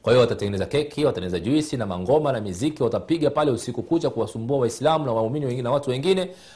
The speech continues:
kwamba wakiwa na itikadi kwamba wanasherehekea kuzaliwa kwa mtoto wao au mtu kusherehekea siku yake. Haya yote ni masala ya kizushi, ndugu zangu katika imani.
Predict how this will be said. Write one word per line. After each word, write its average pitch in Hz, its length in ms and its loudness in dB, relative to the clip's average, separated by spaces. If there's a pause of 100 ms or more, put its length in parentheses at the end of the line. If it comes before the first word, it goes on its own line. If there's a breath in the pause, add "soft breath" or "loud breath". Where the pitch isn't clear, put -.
(120)
kwamba 120 180 2
wakiwa 143 200 4
na 131 80 4
itikadi 143 360 2
kwamba 131 220 2
wanasherehekea 113 600 0
kuzaliwa 117 380 0
kwa 117 120 -2
mtoto 98 260 -4
wao 147 180 6
au 170 240 6
mtu 156 160 -4
kusherehekea 101 420 -2
siku - 220 -8
yake. 85 280 -2 (300 loud breath)
Haya 151 200 2
yote 156 220 4
ni 127 60 -4
masala 127 380 -4
ya 117 80 0
kizushi, 113 400 -4
ndugu 98 160 -6
zangu 107 240 0
katika 85 240 -10
imani. 76 260 -8